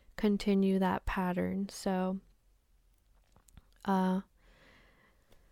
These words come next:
that was a huge motivator for me to try to figure out why I get triggered by things.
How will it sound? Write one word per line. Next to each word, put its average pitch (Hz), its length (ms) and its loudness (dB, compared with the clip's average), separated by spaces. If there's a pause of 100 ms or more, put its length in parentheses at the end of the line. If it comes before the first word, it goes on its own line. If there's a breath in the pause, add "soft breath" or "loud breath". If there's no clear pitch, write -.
(460 soft breath)
that 226 240 4
was 269 220 8
a 262 80 8
huge 220 340 2
motivator 202 640 0
for 196 200 -2
me 196 160 0
to 196 100 0
try 196 300 -2
to 190 560 -2
figure 202 400 2
out 196 140 2
why 196 240 4
I 208 100 2
get 226 180 0
triggered 240 400 -2
by 247 180 0
things. 269 640 -8